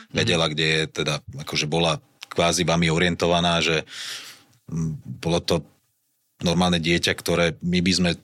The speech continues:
možno zhodnotili u nás na urgente, akože je orientačne neurologicky v poriadku, hej, že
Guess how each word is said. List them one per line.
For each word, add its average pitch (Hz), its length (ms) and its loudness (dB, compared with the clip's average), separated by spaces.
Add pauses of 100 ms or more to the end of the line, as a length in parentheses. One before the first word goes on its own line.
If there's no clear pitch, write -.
(280)
možno 82 280 -2
zhodnotili 82 720 0
u 87 160 0
nás 87 220 2
na 85 120 0
urgente, 85 420 0
akože 82 300 -2
je 80 180 0
orientačne 90 600 0
neurologicky 87 600 2
v - 60 -8
poriadku, 107 540 2
hej, 90 160 2
že 80 140 -4